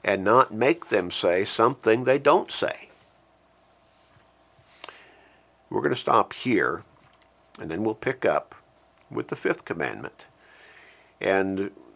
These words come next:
we go into kind of a rapid-fire listing of several commandments, six more, which make up the original Ten Commandments. We'll look at those one by one next time.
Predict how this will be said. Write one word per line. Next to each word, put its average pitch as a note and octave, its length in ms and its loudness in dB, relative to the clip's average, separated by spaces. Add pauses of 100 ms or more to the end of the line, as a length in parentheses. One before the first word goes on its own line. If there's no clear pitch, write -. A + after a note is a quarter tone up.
we G#2 180 -2
go A2 240 4
into A2 320 2
kind A2 320 4
of D#2+ 80 0
a D#2+ 100 0
rapid-fire G2+ 1160 0 (1120)
listing D2+ 800 -2 (220)
of - 140 -10
several F2+ 400 2
commandments, E2 880 -6 (340)
six - 360 -4
more, - 320 -2 (680)
which - 220 -8
make F2 240 -2
up - 300 -6 (120)
the E2 220 -4
original D#2+ 640 -4
Ten C#2 240 -6
Commandments. - 720 -12 (680)
We'll - 140 0
look G#3 160 2
at - 140 -2
those - 500 2
one F#2+ 240 4
by F2+ 160 4
one D2 340 -4
next D#2 300 -6
time. C2 300 -4